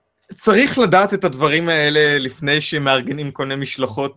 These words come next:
למאדים ועניינים כאלה, כי עד עכשיו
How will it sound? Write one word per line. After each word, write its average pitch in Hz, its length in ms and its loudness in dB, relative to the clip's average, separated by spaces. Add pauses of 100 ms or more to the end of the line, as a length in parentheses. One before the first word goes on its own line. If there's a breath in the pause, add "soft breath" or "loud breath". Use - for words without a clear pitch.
למאדים 135 760 0
ועניינים 120 760 2
כאלה, 117 300 2
כי 165 100 -4
עד 180 120 0
עכשיו 175 340 0